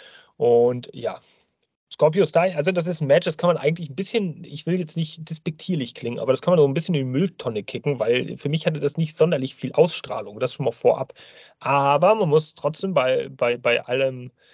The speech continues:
ja, bei, bei allen bösen Worten und spitzen Zungen auch sagen,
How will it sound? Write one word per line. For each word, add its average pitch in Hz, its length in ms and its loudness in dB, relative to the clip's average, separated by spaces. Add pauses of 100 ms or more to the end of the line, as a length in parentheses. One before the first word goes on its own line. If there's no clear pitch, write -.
(260)
ja, 127 260 -2 (280)
bei, 127 160 4
bei 127 260 2
allen 156 300 2
bösen 151 340 -2
Worten 139 240 -2
und 139 100 -6
spitzen 135 340 -12
Zungen 143 200 -2
auch 127 60 2
sagen, 151 240 -2